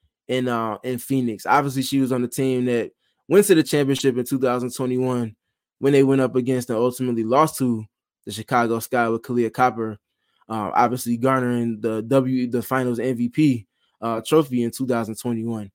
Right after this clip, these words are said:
Uh, it's been very up and down for her. She haven't, she hasn't really found her footing in terms of stamping the impact that she had in college on the W level.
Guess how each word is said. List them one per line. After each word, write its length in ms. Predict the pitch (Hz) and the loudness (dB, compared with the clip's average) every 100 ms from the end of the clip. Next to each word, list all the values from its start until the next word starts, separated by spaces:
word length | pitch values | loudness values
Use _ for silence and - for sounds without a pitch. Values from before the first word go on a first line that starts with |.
| _ _ _ _ _ | _ _ _ _ _
Uh, 160 | 107 107 | 0 2
it's 100 | 143 | 2
been 280 | 175 180 135 | 6 6 6
very 340 | 175 196 185 | 8 10 10
up 160 | 170 160 | 8 4
and 160 | 143 | 2
down 300 | 135 147 147 | 2 2 0
for 260 | 147 151 151 | 0 2 4
her. 160 | 151 143 | 4 4
She 140 | 151 | 4
haven't, 380 | 160 165 143 123 | 4 4 0 0
she 120 | 165 | 6
hasn't 300 | 170 165 147 | 6 6 4
really 200 | 156 139 | 4 4
found 580 | 135 143 147 143 131 - - | 2 0 2 2 0 -4 -10
her 160 | 123 107 | -8 -8
footing 540 | - 143 143 151 143 | -2 2 2 2 -2
in 120 | 123 | -4
terms 360 | 120 131 127 117 | -4 -4 -4 -4
of 280 | 110 98 _ _ - | -4 -6 _ _ -4
stamping 500 | 156 175 170 143 135 | 2 4 4 0 2
the 160 | 123 | 0
impact 360 | 143 139 127 120 | 0 0 -2 0
that 120 | 120 | -4
she 120 | 120 | -2
had 160 | 123 107 | -2 -4
in 60 | 98 | -2
college 400 | 123 123 120 95 | 0 0 0 -4
on 120 | 110 | -8
the 80 | 101 | -4
W 380 | 123 131 135 | -2 0 0
level. 400 | 139 143 135 139 | 2 0 -2 -8